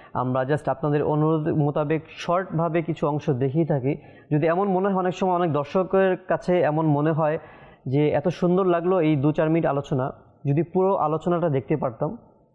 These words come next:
অনেক সময় এমন ফিল হয়, আমার নিজের কাছে অনেক সময় ফিল হয়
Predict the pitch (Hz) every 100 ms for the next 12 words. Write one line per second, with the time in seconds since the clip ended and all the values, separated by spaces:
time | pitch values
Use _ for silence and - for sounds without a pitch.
0 | _ - 147 170 156 165 139 - 190 180
1 | 120 107 - - - - 151 180 175 202
2 | 202 214 202 190 196 185 175 165 160